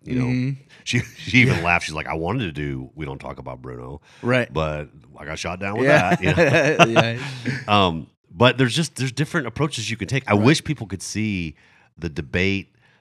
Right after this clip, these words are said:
Speaker 1: the consternation even,
Speaker 2: Sure,
Speaker 1: you know?
Speaker 2: sure,
Speaker 1: Um,
Speaker 2: sure.
Speaker 1: But to your point, continue.
Speaker 2: Like, there's just, yeah, there's just <clears throat> multiple directions you could take it. And, uh, I think one of the things that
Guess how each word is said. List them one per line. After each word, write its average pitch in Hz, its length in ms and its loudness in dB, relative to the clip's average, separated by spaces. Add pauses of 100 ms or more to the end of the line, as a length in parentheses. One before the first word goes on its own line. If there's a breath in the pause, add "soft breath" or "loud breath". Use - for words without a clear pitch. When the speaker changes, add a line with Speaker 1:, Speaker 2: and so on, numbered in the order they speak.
(120)
Speaker 1:
the 82 400 -4
consternation 87 920 -4
even, 69 480 -12 (120)
Speaker 2:
Sure, 127 220 -2
Speaker 1:
you 120 40 0
know? 85 280 -6
Speaker 2:
sure, 131 300 -2
Speaker 1:
Um, 147 60 -6
Speaker 2:
sure. 135 340 -4 (220)
Speaker 1:
But 95 140 -4
to 117 100 -4
your 107 80 0
point, 92 280 -6
continue. 95 340 -2
Speaker 2:
Like, 190 120 4
there's 180 140 4
just, 175 240 0
yeah, 156 220 4
there's 214 220 -6
just 151 340 -6
<clears throat> - 60 -12
multiple 160 840 -2
directions 113 420 -4
you 101 80 -8
could 101 100 -12
take 107 220 -6
it. 110 260 -12
And, 107 400 -10
uh, - 280 -12 (180)
I 123 80 -2
think 139 140 -2
one 127 120 4
of 120 80 2
the 117 60 0
things 113 300 -4
that 107 240 -8